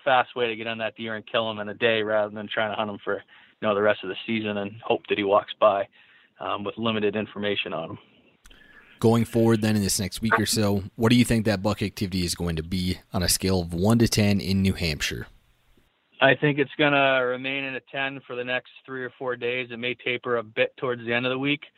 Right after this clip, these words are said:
Speaker 1: um, you know, maybe to an eight or nine,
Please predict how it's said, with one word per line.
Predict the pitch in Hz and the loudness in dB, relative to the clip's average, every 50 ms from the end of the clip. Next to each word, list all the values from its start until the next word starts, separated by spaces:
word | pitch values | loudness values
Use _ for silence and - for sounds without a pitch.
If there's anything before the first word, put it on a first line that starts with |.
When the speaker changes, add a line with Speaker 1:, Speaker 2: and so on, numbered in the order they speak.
| _ _ _ _ _ _ _ - | _ _ _ _ _ _ _ -10
Speaker 1:
um, | - 107 107 110 107 107 107 107 104 101 113 | -4 -2 0 0 0 0 -2 -4 -6 -6 -6
you | 113 | -4
know, | 110 107 | -2 -2
maybe | 110 110 107 104 110 110 | -2 -2 -4 -4 -4 -6
to | 104 - 117 110 110 | -4 -2 0 0 0
an | 107 107 107 110 - - _ _ _ _ _ _ _ - | 0 -2 -4 -8 -8 -10 _ _ _ _ _ _ _ -6
eight | 127 127 117 | -4 -2 -2
or | 117 113 | -2 0
nine, | 110 113 113 113 120 127 135 143 | 0 2 2 2 2 2 0 -2